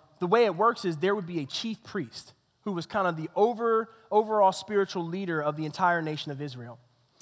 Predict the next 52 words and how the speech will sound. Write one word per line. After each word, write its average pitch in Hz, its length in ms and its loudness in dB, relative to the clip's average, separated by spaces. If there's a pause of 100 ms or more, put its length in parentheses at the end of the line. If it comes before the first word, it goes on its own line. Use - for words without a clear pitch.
(120)
And 180 100 0
actually, 190 260 0
one 220 160 6
of 233 100 2
the 202 120 2
other 190 160 6
names 185 400 0
that 147 160 -2
Jesus 185 440 -4
gets 170 300 -2
in 170 100 -2
the 147 60 -4
Bible 156 420 4
is 135 100 -8
that 139 140 -6
he 269 200 -2
is 196 120 2
called 156 300 4
our 185 200 8
high 151 220 6
priest, 139 400 -8
our 180 180 6
chief 196 360 -6
priest. - 460 -10 (600)
And 170 100 -2
so 190 120 0
he 240 220 0
is 185 180 2
ultimately 190 680 2 (140)
our 180 160 6
spiritual 185 560 -2
leader, 170 340 -6 (200)
and 175 140 -2
we 180 80 -4
come 220 280 6
up 196 160 4
under 185 220 2
his 180 200 0
authority 175 520 4
as 143 100 -4
it 147 60 -12
relates 156 400 -2
to 170 80 -2
our 156 200 4 (160)
relationship 165 320 -4
with 151 120 -8
him 175 200 -2
and 165 140 -4
with 156 100 -8
the 156 60 -12
Father. 151 360 4
That's, 180 200 2